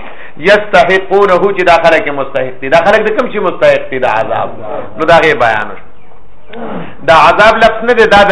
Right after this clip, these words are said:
نکال په شان دی. اے، عذاب نه دی، دا د نکال په شان دی. لفظاً و معناً، یعنی بناءً و معناً، فعال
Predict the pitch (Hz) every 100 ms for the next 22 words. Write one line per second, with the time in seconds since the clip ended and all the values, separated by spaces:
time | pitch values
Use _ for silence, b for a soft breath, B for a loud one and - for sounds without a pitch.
0 | 175 160 160 196 190 151 117 - 113 107
1 | 101 95 - 170 175 135 139 160 190 208
2 | 226 254 226 - 202 190 175 143 143 -
3 | 214 214 156 - 135 120 117 110 104 127
4 | 185 202 - - 185 254 277 202 151 160
5 | 156 120 131 107 113 151 160 156 151 190
6 | 226 196 165 147 151 135 127 131 - -
7 | 160 151 220